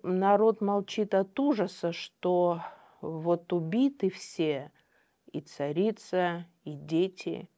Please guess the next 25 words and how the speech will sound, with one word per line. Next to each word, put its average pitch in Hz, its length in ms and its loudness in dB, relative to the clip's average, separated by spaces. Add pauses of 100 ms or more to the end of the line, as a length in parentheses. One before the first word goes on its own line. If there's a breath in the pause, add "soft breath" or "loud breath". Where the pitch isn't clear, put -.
(1160)
Но, 175 180 2
с 185 60 0
другой 214 300 8
стороны, 220 580 4
ужасами-то 180 1500 0
народ 196 440 2
не 202 120 2
удивишь. 190 720 -4 (920)
И 190 360 4
они 202 220 6
уж 196 140 0
насмотрелись 185 840 0
и 165 40 -4
наслушались. 160 880 -4 (500 soft breath)
Это 190 440 2 (320)
какое-то 202 380 2
другое 220 520 6
молчание, 160 840 -4
м, 156 460 -8
более 185 300 4
страшное 180 840 0 (480 soft breath)
и, 170 240 0
и 170 220 0
более 156 580 -2
ёмкое. 156 640 -6